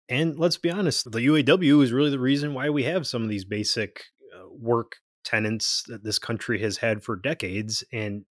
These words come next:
Shawn Fain and his leadership team have talked a lot,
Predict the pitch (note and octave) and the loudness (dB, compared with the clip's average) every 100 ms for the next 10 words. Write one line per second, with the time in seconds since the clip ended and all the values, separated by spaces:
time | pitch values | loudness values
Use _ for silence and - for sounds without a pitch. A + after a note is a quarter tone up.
0 | _ - G#2+ B2 A#2+ A#2+ A#2 A2 A2+ - | _ -12 -6 -4 -2 0 0 0 -4 -6
1 | A2 G#2 G2+ - G#2 A#2+ A2+ - G#2 G#2+ | -6 -4 -4 -4 2 4 4 0 -4 -4
2 | G2 F#2+ - - - G2+ - G#2+ G#2 - | -4 -8 -18 -16 -14 -10 -2 0 0 -8
3 | - _ _ - A#2+ B2 B2+ A#2+ | -16 _ _ -8 -4 -2 2 2